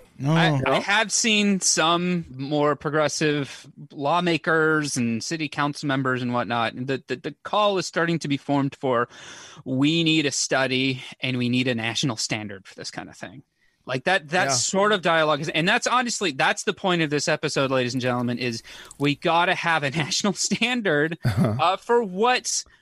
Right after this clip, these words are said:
Speaker 2: like, c-, 'cause, I mean, <sighs>
Speaker 1: We
Speaker 2: uh,
Speaker 1: need a
Speaker 2: you wanna get into
Speaker 1: purge. We need
Speaker 3: Yeah.
Speaker 1: a purge
Speaker 2: Wait.
Speaker 1: of this element in police departments.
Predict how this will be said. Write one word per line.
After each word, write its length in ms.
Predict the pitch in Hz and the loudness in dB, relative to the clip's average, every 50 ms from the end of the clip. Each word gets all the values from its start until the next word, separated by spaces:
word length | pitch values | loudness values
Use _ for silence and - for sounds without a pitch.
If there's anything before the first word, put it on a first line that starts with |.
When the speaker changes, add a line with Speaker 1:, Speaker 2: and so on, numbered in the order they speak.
| _ _ _ _ _ | _ _ _ _ _
Speaker 2:
like, 240 | 240 240 233 - - _ _ _ - - - _ _ | 0 0 0 0 -4 _ _ _ -20 -20 -20 _ _
c-, 140 | - - - _ - | -16 -16 -14 _ 0
'cause, 380 | 262 269 262 208 - - - - - | 0 0 2 0 -2 -4 -4 -2 -4
I 80 | 208 | -4
mean, 120 | 214 196 - - 180 180 - - - - | -4 -4 -10 -10 -6 -6 -6 -6 -6 -10
<sighs> 360 | - - _ - _ _ _ | -12 -18 _ -20 _ _ _
Speaker 1:
We 140 | 196 190 240 | 0 4 6
Speaker 2:
uh, 40 | 247 | 6
Speaker 1:
need 200 | 233 254 320 403 | 6 6 6 4
a 40 | 392 | 2
Speaker 2:
you 80 | 247 - | 2 2
wanna 160 | - 208 220 | 2 4 4
get 100 | 285 359 | 4 4
into 120 | 415 427 | 4 4
Speaker 1:
purge. 420 | 330 165 143 131 113 - - - - _ _ _ _ _ | 2 2 0 -2 -2 -4 -4 -4 -6 _ _ _ _ _
We 160 | 170 180 233 | 0 2 4
need 200 | 247 240 262 294 | 6 6 6 6
Speaker 3:
Yeah. 240 | - 139 127 123 123 | 6 6 6 4 2
Speaker 1:
a 140 | - - - | -2 -6 -6
purge 640 | - - 202 208 233 269 277 277 262 214 196 - - - | -2 0 2 2 4 4 2 2 2 2 0 -2 0 2
Speaker 2:
Wait. 80 | 202 | 2
Speaker 1:
of 280 | 196 196 175 156 139 135 - 170 143 135 131 127 | 2 2 2 -2 -6 -8 -12 -14 -12 -10 -4 0
this 300 | 165 196 220 - - - - | 2 2 2 2 -2 -2 0
element 520 | 175 190 233 240 240 214 180 175 175 170 - _ - | 0 2 2 4 4 4 4 4 2 -2 -4 _ 0
in 240 | 170 175 180 175 | 2 4 4 2
police 460 | 160 - - 180 180 185 254 277 - - | 2 0 -2 0 2 2 2 0 0 -2
departments. 760 | - 123 - 135 120 113 - 139 117 - - - - - | -4 -2 -2 -4 -4 -4 -6 -8 -10 -8 -4 -4 -4 -4